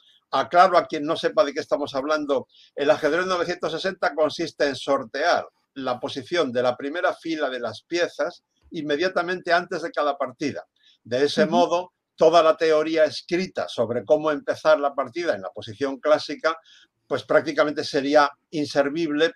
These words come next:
Speaker 1: porque solo hay una posibilidad entre novecientos sesenta de que el sorteo decida que es justamente esa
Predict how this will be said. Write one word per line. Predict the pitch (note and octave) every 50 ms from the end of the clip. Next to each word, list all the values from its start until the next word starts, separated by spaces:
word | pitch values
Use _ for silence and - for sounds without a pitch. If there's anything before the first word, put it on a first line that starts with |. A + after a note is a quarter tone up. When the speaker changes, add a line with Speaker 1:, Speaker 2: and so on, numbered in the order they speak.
| _ _ -
Speaker 1:
porque | D#3 D3 B2+ A#2 - D3 C3 A#2
solo | - - D#3+ E3 E3 E3
hay | E3 D#3 C3+ B2+ -
una | - E3 F#3 F3+ E3+ E3
posibilidad | - E3+ D3 - E3 D3+ D3+ D3 D3+ F3 F#3
entre | E3 B2+ A#2 - A2+
novecientos | A2 A#2 G#2+ A2+ A2 - C#3+ C#3+ C#3 - D3 A#2+
sesenta | C#3+ D3+ - F#3 F#3+ E3+ D3 C3 D#3+ F3 - _ _ _ _ _ _ _ -
de | C#3 C3 D3+ D3
que | - D#3
el | C3+ B2
sorteo | A#2 - D3 C3+ A#2+ A2 - E3 E3 D#3+ D#3+ D3 - _ _
decida | C3 C#3 D3+ C#3+ - F3 E3+ D3+ D#3 E3+ D3
que | D#3+ D#3+
es | C#3+ -
justamente | - F3+ E3+ B2+ - D#3+ D#3 D#3+ D#3+ D3+ C3+ D#3+ D3+ E3+
esa | F3+ - - D3 D3+